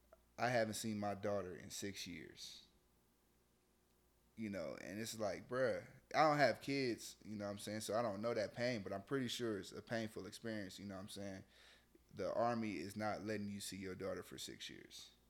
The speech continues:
You feel me? The Army, somebody do some fraud shit for some child support, and then, you know, you have to pay regardless of what the Army say. Any other business, not gonna get in your personal situation. You feel me? The Army will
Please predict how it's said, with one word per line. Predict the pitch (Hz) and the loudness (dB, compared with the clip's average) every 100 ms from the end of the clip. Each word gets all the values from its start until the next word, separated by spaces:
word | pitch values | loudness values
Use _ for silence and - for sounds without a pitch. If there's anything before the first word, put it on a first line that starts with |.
| _ _ _ _ _ _ _ | _ _ _ _ _ _ _
You | 98 98 | -14 -10
feel | 101 104 | -6 -4
me? | 104 107 - _ | -4 -8 -16 _
The | 71 | 2
Army, | 90 127 123 117 101 - - - - | 6 8 6 2 0 -4 -12 -20 -8
somebody | - 123 127 120 117 98 - _ _ _ _ 98 | -2 2 6 6 6 0 -8 _ _ _ _ -6
do | 123 | -2
some | 117 95 | -2 -4
fraud | - 120 120 - | 2 8 8 6
shit | 117 104 - | 2 0 -2
for | - | -8
some | 95 87 | -8 -4
child | - 110 107 | 2 2 2
support, | 67 - 101 90 - | -2 -4 -4 -4 -6
and | 104 | -6
then, | 98 90 90 - - _ _ - | -4 -6 -8 -12 -20 _ _ -8
you | 101 | -4
know, | 90 92 | -4 -4
you | 113 117 | -2 -2
have | 107 98 - | -2 -4 -4
to | 92 | -10
pay | - 110 95 78 | 0 0 0 -4
regardless | - 104 107 104 101 | -6 -2 2 2 2
of | 98 | -4
what | 95 | -6
the | 82 | -6
Army | 95 87 | -6 -6
say. | 98 90 104 | -8 -6 -2
Any | 135 | 0
other | 143 139 | 2 0
business, | 120 147 147 147 - - - - - | 0 0 0 -6 -10 -14 -20 -20 -4
not | 113 117 | 2 2
gonna | 120 | 2
get | 113 135 | 0 0
in | 139 123 | 2 2
your | 113 | 0
personal | - 135 131 113 | 2 0 0 -6
situation. | - 110 95 127 156 78 76 _ _ _ _ _ _ _ - | -8 -6 -2 0 0 -6 -16 _ _ _ _ _ _ _ -18
You | - | -10
feel | 104 | -4
me? | 110 110 | -2 2
The | |
Army | 87 127 143 143 | 4 6 6 2
will | 127 107 98 | -2 -4 -6